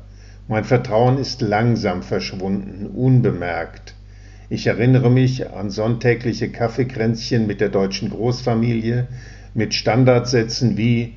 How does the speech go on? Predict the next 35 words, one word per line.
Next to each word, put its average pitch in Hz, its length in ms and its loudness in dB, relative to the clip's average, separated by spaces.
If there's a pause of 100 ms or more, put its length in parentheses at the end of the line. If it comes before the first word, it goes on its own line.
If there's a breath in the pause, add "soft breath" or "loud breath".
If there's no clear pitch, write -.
(340 loud breath)
"Ach, 127 220 0
den 101 240 -2
Politikern 117 640 0
kannst 113 360 -2
du 107 40 0
eh 123 300 2
nicht 113 240 2
vertrauen." 82 640 -6 (720 soft breath)
Dass 104 220 -2
man 92 220 -4
wählen 127 400 4
geht, 123 320 2
war 95 160 0
trotzdem 110 480 -2
klar, 110 320 0
am 98 160 -2
besten 113 320 -2
die 98 100 -2
S 95 180 -6
P - 140 -8
D, 120 360 -2 (360 loud breath)
also 127 560 4
habe 101 240 0
ich 101 220 -6
damals 104 420 -4
auch - 360 -4
die 95 180 -6
S 95 180 -6
P 104 140 -8
D 98 200 -4
gewählt. 90 680 -8 (1200 soft breath)
Meine 120 260 2
Mutter 135 340 4
wählt 120 260 2
nie, 104 360 0